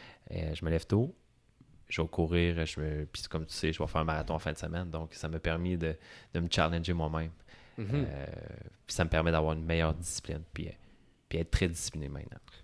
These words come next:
Speaker 2: Puis t'en as-tu déjà fait un marathon ?
Speaker 1: Non, c'est mon
Speaker 2: Ok.
Speaker 1: premier. J'ai fait sept demi-marathons cet été.
Speaker 2: OK.
Speaker 1: Mais là, c'est mon premier marathon que je
Speaker 2: Ok,
Speaker 1: fais, là.
Speaker 2: ok.
Speaker 1: Pas mal, pas mal, euh, stressé, là.
Speaker 2: Ouais, ça te stresse ?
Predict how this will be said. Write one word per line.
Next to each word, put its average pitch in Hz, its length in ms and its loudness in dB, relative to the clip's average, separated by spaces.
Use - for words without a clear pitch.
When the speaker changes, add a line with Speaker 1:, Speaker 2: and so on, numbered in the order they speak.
Speaker 2:
Puis - 100 -8
t'en 117 140 0
as-tu 110 200 -2
déjà 110 160 -4
fait 101 200 -8
un 190 100 -2
marathon ? 170 400 -4
Speaker 1:
Non, 104 260 8
c'est - 120 -2
mon 90 80 6
Speaker 2:
Ok. 92 80 4
Speaker 1:
premier. 104 280 4
J'ai 87 160 0
fait 95 180 4
sept - 720 -4
demi-marathons 92 960 4
cet - 240 0
été. 110 300 2
Speaker 2:
OK. 113 240 -4
Speaker 1:
Mais 85 80 4
là, 92 80 8
c'est 92 100 0
mon 80 140 4
premier 82 260 2
marathon 78 480 -2
que - 100 -8
je - 80 -4
Speaker 2:
Ok, - 80 -6
Speaker 1:
fais, 104 60 -4
là. 101 80 -8
Speaker 2:
ok. 101 160 -8
Speaker 1:
Pas 101 140 6
mal, 95 360 6
pas 98 200 2
mal, 98 280 2
euh, 78 280 4
stressé, - 560 -6
là. 113 160 4
Speaker 2:
Ouais, 156 100 6
ça 131 140 0
te - 60 -4
stresse ? 170 340 -2